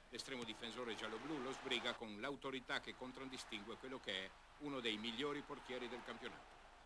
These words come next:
Zico prova con i calci piazzati, ma le parabole non sono quelle giuste. E il Verona arrotonda al ventesimo. Elcher lascia sur place Criscimanni,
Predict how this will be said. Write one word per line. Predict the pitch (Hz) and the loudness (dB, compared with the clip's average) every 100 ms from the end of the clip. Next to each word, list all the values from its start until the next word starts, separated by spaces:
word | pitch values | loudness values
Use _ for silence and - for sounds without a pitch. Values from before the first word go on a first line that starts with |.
| - - | -18 -4
Zico | - 185 165 | 0 2 2
prova | - 160 151 | 2 2 2
con | 151 | 0
i | 156 | 0
calci | 156 151 147 | 0 2 0
piazzati, | 127 143 - 113 - 113 | 0 -2 0 0 0 -2
ma | 117 | 0
le | 123 | 0
parabole | 156 104 90 95 127 | 2 2 0 -2 -4
non | 151 135 | -4 -4
sono | 123 120 120 | -4 -4 -2
quelle | 131 131 | -2 -4
giuste. | 117 - - - - - - - - - - | -6 -12 -16 -18 -18 -20 -20 -20 -20 -18 -2
E | 120 | 4
il | 131 | 4
Verona | 160 131 110 131 - | 6 4 2 -2 2
arrotonda | 143 147 - 135 123 120 | 2 2 0 -2 2 2
al | 107 | 4
ventesimo. | 107 - 95 - 82 82 - - - | 0 0 -4 -4 -10 -14 -16 -10 2
Elcher | 143 143 160 160 - - - | 4 4 2 0 -2 -10 0
lascia | 135 135 127 | 2 2 0
sur | 113 147 135 | -2 -2 -2
place | - 131 123 113 - - | 2 4 4 0 -6 -8
Criscimanni, | 127 123 - 117 113 113 | -6 -2 0 4 4 4